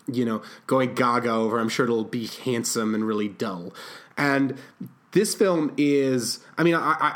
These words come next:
I think, like, this film is structured and executed brilliantly. It's eighty-nine minutes. It is lean as fuck,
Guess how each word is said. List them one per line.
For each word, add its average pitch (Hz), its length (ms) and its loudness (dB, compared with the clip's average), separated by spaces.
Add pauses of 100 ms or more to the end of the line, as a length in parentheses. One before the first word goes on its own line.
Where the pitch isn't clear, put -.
I - 20 2
think, 160 420 0
like, 123 280 0
this 160 180 2
film 127 480 2
is 123 160 0
structured 127 640 0
and 120 240 -4
executed 113 720 -2 (120)
brilliantly. 110 560 -2
It's - 200 -8
eighty-nine 156 460 2
minutes. 117 420 -4
It 113 80 -4
is 107 160 -4
lean 143 320 2
as 131 160 0
fuck, - 360 -6